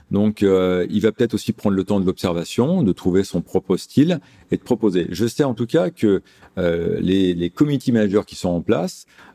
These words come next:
ont, à mon contact, appris et ont développé leur manière de, de créer un certain nombre de, de publications. Je pense qu'ils sont en mesure de les proposer au, au prochain colonel. Et après, c'est au colonel de valider ou pas.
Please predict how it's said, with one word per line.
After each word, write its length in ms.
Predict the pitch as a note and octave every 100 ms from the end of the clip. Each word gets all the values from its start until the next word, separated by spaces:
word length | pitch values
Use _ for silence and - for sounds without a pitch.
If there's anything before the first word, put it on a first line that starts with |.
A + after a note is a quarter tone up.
| _
ont, 300 | A2+ B2 G#2
à 80 | -
mon 160 | G2 G#2
contact, 640 | G#2 G2+ A2+ A2 G#2+ - E2+ - _ _ _ -
appris 600 | G2 - C3+ E3+ A3+ B3+
et 100 | F#2+
ont 140 | F2
développé 520 | E2 B2 B2 B2 C3
leur 160 | A#2+ F2+
manière 380 | F2+ F#2+ G#2+ G#2
de, 100 | E2+
de 120 | E2
créer 220 | E2+ A2
un 60 | G2+
certain 260 | G2 F2+
nombre 200 | F#2 G2
de, 60 | D#2+
de 100 | D#2
publications. 680 | D#2 F#2+ F2 F2+ E2 - D#3+
Je 100 | G2
pense 340 | F2+ E3+ E3+ -
qu'ils 140 | G#2+
sont 160 | - G#2+
en 60 |
mesure 480 | G2+ G2+ G#2 A2+ F2+ _ _ -
de 60 |
les 120 | F#2
proposer 720 | F#2+ - D#3+ D3+ C#3 B2+ B2+ A#2+ _ _ _
au, 80 | -
au 460 | F#2 E2+ E2+ F2 G2
prochain 380 | - G#2 - G2
colonel. 500 | F#2+ E2+ F2+ D#3+ G3 _ -
Et 60 | F#2+
après, 400 | F#2 - D#3 G3
c'est 320 | - G2 F#2+
au 100 | -
colonel 420 | A#2+ G2+ F#2+ D#3
de 80 | F#2+
valider 480 | F2 F2 E2 F#2 D3+ D3+
ou 100 | A2
pas. 240 | E2+ D#2+